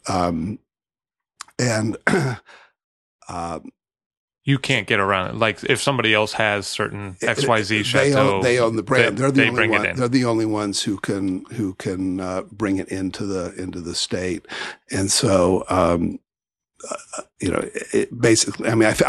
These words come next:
Speaker 1: I dis-, I discovered it the hard way in Illinois, where I remember buying some, you know, thirty-year-old, uh, Dom Perignon and some old Ra-, uh, Chateau Rayas, and got reported to the,
Speaker 2: Got it.
Speaker 1: to the state of Illinois.
Speaker 2: So even though you're selling vintages that
Speaker 1: That
Speaker 2: the
Speaker 1: are
Speaker 2: other
Speaker 1: not
Speaker 2: guy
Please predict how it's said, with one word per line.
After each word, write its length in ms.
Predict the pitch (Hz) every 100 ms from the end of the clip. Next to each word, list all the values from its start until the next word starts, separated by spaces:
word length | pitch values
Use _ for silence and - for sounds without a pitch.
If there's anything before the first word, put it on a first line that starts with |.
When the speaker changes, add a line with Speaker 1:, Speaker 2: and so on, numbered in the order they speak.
| 120
Speaker 1:
I 60 |
dis-, 280 | 110 117 -
I 60 | 127
discovered 420 | 120 - 147 139
it 140 | 117
the 80 | 117
hard 240 | 120 110 107
way 200 | 101 98
in 100 | 95
Illinois, 600 | 95 95 101 101 98 95
where 460 | 92 92 92 90
I 80 | 95
remember 360 | 95 98 95 90
buying 460 | 95 92 92 95
some, 540 | 90 101 87 90 92 -
you 60 |
know, 180 | 95 87
thirty-year-old, 920 | - 98 95 95 92 92 90 90 90
uh, 360 | 95 92 87 90
Dom 240 | 90 87 82
Perignon 600 | 101 92 90 85 90 85
and 120 | 90
some 140 | 95
old 280 | 87 90 85
Ra-, 160 | 87 92 -
uh, 120 | 90
Chateau 300 | - 92 98
Rayas, 540 | 98 127 131 87 - - - - - - -
and 360 | 98 92 90
got 160 | 92 98
reported 580 | 95 92 107 101 95 90
to 140 | -
the, 320 | 92 90 87 95
Speaker 2:
Got 220 | 107 98
it. 40 | 90
Speaker 1:
to 120 | 104
the 100 | 98
state 300 | - 87 90
of 100 | 90
Illinois. 680 | 90 92 104 120 107 92 90
Speaker 2:
So 220 | - 135
even 260 | 180 165
though 120 | 135 120
you're 200 | 113 123
selling 320 | - 120 107
vintages 560 | 113 107 98 101 98
that 120 | - 101
Speaker 1:
That 60 |
Speaker 2:
the 80 | 104
Speaker 1:
are 80 | -
Speaker 2:
other 220 | 127 127
Speaker 1:
not 40 |
Speaker 2:
guy 420 | 110 107 101 95